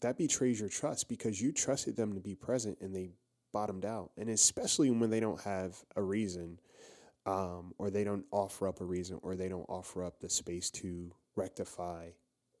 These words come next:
what happened. That's damaging, right? And I don't care how flippant people are. I'm a doer. So if I say I'm gonna do something, I got you. That's it.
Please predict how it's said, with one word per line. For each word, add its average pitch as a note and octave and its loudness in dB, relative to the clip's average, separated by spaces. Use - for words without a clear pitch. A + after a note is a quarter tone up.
what F2+ -4
happened. F#2 -6
That's G2+ -2
damaging, F#2 -2
right? G2+ 0
And G2 -4
I G#2+ 0
don't A#2+ 4
care A2+ 4
how G#2 4
flippant - 2
people F2+ -4
are. F#2+ -2
I'm A2 2
a G#2 6
doer. F#2+ 6
So - -4
if - -4
I F#2+ 2
say A#2 4
I'm A2+ 4
gonna G#2 2
do F#2+ -2
something, F#2 -6
I F2+ -10
got F2 -4
you. - -16
That's - 4
it. - -8